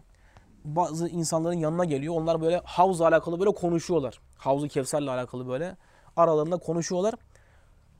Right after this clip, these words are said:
Enes bin Malik'in yan-, geldiğini görünce tabii Enes bin Malik yani sahabeden birisi. Ona diyorlar ki, "Ne diyorsun ey Enes?" yani tabiinden insanlar yani bunlar.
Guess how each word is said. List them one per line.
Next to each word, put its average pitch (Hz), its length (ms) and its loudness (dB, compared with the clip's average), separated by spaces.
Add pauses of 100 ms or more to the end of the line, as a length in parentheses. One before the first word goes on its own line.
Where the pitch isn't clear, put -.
(240)
Enes 190 260 4
bin 202 80 -2
Malik'in 202 300 4
yan-, 196 460 -2
geldiğini 185 340 6
görünce 202 300 6
tabii 175 200 2
Enes 196 240 -2
bin 175 60 -4
Malik 160 220 0
yani 180 140 -2
sahabeden 151 520 0
birisi. 143 220 -4
Ona 202 240 2
diyorlar 240 340 6
ki, 151 180 -8 (400)
"Ne 269 160 8
diyorsun 254 300 4
ey 240 160 8
Enes?" 175 260 2
yani 139 140 -6
tabiinden 190 520 2
insanlar 180 440 -2
yani 123 260 -6
bunlar. 135 220 -12